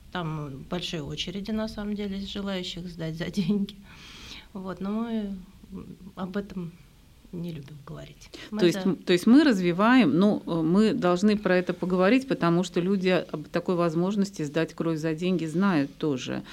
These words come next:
Speaker 1: М, там
Speaker 2: И
Speaker 1: в основном приезжие находятся, которые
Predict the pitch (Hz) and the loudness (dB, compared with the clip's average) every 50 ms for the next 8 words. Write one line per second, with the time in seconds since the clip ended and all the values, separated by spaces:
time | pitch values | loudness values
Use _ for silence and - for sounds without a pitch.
0 | - - - 233 233 226 202 - 247 240 254 247 - 240 240 247 247 240 233 233 | -18 -16 -14 -10 -6 -2 0 2 2 2 0 -2 -2 -2 -2 -2 -2 -4 -4 -6
1 | 240 233 233 226 185 170 160 - - 151 147 151 156 165 - - 262 311 320 311 | -6 -4 -2 -2 -2 -2 -2 -4 -6 -6 -8 -8 -8 -8 -6 -4 -4 -4 -4 -6
2 | - - 208 - 185 170 - 202 214 220 220 196 180 175 165 156 151 | -8 -10 -10 -8 -10 -8 -8 -6 -6 -4 -4 -4 -4 -4 -6 -6 -8